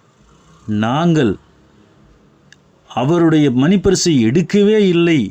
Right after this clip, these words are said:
என்று அனைவரும் ஒருமித்த குரலில்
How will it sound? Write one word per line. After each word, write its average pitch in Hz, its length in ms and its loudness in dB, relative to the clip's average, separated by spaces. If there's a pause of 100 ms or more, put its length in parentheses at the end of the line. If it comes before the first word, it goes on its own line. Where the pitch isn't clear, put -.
என்று 165 420 0
அனைவரும் 180 680 0 (920)
ஒருமித்த 214 520 2
குரலில் 175 500 0